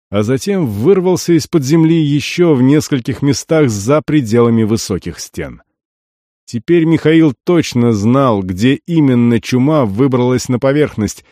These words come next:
и вместе с остальными архангелами пустился преследовать беглянку. Приказ стальной Екатерины заставил раненого Гатаона прийти в себя. Демон не мог поверить, что все усилия,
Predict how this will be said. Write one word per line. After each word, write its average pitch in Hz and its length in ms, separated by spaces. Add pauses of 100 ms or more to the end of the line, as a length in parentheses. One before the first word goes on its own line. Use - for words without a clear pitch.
(360)
и 117 100
вместе 160 460
с - 80
остальными 175 600
архангелами 160 720
пустился 151 640
преследовать 85 720
беглянку. 76 640 (1200)
Приказ 98 400
стальной 151 540
Екатерины 139 720
заставил 131 640
раненого 123 480
Гатаона 113 540
прийти 110 420
в 87 60
себя. 73 400 (540)
Демон 120 520
не 127 120
мог 131 240
поверить, 131 500
что - 300
все - 380
усилия, 123 840